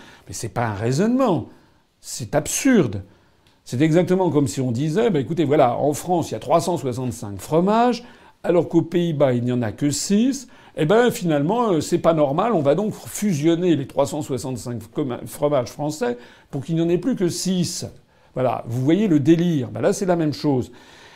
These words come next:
C'est très avantageux, même financièrement, et a fortiori du point de vue démocratique, d'avoir de nombreuses communes rurales. Parce que les maires des communes rurales,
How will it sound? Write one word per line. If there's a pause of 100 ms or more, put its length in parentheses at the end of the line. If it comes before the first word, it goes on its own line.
(280)
C'est
très
avantageux, (140)
même
financièrement,
et
a
fortiori
du
point
de
vue
démocratique,
d'avoir
de
nombreuses
communes
rurales. (580)
Parce
que
les
maires
des
communes
rurales,